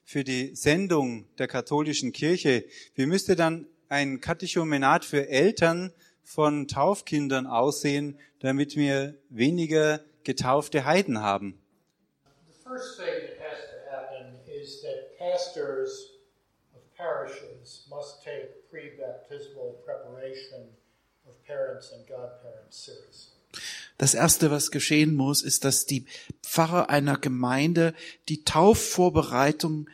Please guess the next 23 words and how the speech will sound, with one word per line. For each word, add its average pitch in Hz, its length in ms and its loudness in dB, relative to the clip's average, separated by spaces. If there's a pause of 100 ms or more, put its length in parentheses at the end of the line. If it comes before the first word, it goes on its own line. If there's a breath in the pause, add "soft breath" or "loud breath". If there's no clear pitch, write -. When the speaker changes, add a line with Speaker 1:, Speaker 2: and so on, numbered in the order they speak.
(420 loud breath)
Speaker 3:
äh, 135 360 0
im 151 300 0
Hinblick 151 540 0
der 127 300 -4
Eltern 156 540 6
und - 360 -4
Paten 156 480 4 (100)
ernst 160 640 2
nehmen 123 360 -6
müssen. 123 440 -4 (960)
Speaker 2:
The - 20 -20
second 269 420 -20
thing 190 200 -18
I 180 240 -18
would 170 120 -20
suggest 131 960 -20
is - 320 -18
that, - 540 -10 (540)
um, 131 320 -20 (280)
parishes 202 880 -12
think 185 360 -14 (140)
of 139 180 -18 (200)
Lent 151 520 -12